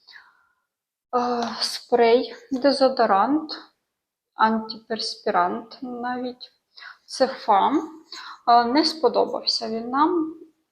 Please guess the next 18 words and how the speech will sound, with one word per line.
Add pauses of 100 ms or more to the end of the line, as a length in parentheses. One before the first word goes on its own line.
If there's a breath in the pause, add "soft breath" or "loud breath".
<clears throat> (1200)
Він
не
захищає
від
поту (300 loud breath)
наскільки,
наскільки
це
потрібно. (440 loud breath)
От,
е,
взагалі,
е, (100)
ну,
ч-,
от
чоловік